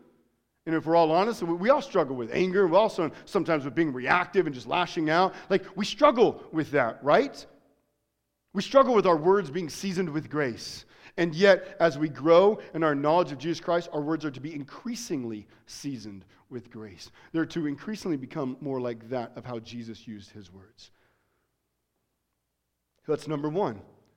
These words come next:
Our words are to be transformed. Number two, we're to be serving others. Verse twenty-seven,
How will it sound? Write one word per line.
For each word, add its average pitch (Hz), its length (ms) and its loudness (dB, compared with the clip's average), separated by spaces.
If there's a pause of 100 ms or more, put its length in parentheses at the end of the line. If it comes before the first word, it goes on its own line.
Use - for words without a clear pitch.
(1500)
Our 127 60 -8
words 123 320 -2
are 120 60 -8
to 113 80 -12
be 117 120 -8
transformed. 123 500 -8
Number 127 200 -6
two, 170 180 -6
we're 151 140 -6
to 131 80 -8
be 123 80 -10
serving 139 420 -4
others. 123 260 -4
Verse 151 200 -6
twenty-seven, 147 600 -4